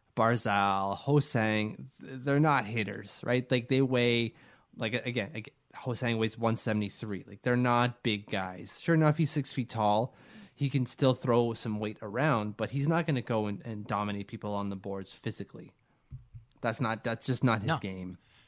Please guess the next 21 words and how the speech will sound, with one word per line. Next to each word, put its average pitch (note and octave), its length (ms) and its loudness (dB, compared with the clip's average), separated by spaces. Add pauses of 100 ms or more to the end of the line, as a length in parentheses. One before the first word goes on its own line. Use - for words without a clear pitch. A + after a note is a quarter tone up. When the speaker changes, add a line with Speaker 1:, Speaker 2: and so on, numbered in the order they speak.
(100)
Speaker 2:
That's C3 260 -4
not, C#3+ 240 0 (300)
exactly. A2+ 420 -4
They F#2+ 80 -4
don't G#2 120 -2
have A2+ 120 -2
the F#2+ 80 -4
personnel F2 480 -6
for D#2+ 280 -6
it, - 120 -10
so E2+ 220 -4
I F2 80 -4
don't F2+ 140 -6
think G2 120 -10
it F#2 60 -8
would E2+ 100 -6
make E2+ 220 -8
sense E2 260 -10
for - 160 -14
them D#2+ 240 -8
to, D#2 300 -10